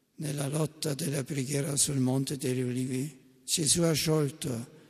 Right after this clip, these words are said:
la falsa contraddizione tra obbedienza e libertà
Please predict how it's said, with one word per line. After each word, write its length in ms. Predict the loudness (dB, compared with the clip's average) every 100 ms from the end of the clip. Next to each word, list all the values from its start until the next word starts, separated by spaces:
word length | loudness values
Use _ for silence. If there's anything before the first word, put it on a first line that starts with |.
| -20 -8
la 180 | -4
falsa 760 | -2 -2 0 0 4 4 2 -2
contraddizione 1300 | -2 -2 0 -2 -4 0 0 2 0 0 0 -4 -8 -20 -20 -14 -6
tra 420 | -4 -2 -4 -8 -20 -20 -20 -4
obbedienza 1040 | 0 2 2 2 0 2 4 4 2 -4 -8 -20 -20 -20 -12
e 200 | -2 0
libertà 680 | 0 0 -2 -4 -6 -6